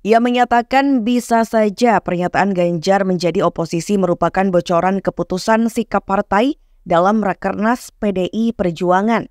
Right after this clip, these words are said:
"Saya tidak tahu apakah benar-benar sikap pribadi atau ia mendapatkan bocoran keputusan rapat kerja nasional Rakernas P D I P," ujar Bambang Pacul. Namun demikian, Bambang Pacul membantah keras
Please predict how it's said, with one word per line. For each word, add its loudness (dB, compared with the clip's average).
"Saya 2
tidak 4
tahu 6
apakah 2
benar-benar 0
sikap -2
pribadi 0
atau 0
ia 0
mendapatkan 0
bocoran 0
keputusan -2
rapat -4
kerja -2
nasional 0
Rakernas -2
P -4
D -4
I -6
P," -8
ujar 0
Bambang -2
Pacul. 0
Namun 2
demikian, 2
Bambang 2
Pacul 0
membantah -2
keras -2